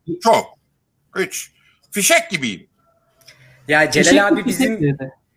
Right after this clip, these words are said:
Speaker 3: Celal abi bizim chat'i görse çok sevinecek çünkü,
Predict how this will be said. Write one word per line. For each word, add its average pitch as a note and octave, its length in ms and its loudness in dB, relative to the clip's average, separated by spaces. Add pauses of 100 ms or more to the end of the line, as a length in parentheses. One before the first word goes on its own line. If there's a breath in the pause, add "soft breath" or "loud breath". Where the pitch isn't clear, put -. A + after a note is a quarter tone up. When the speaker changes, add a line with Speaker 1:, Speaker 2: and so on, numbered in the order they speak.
(240)
Speaker 3:
Celal G3 360 4
abi G3 160 0
bizim F#3+ 200 -8
chat'i G3+ 280 -10
görse G#3+ 340 -4
çok G3+ 180 -10
sevinecek G3+ 500 -8
çünkü, - 560 -8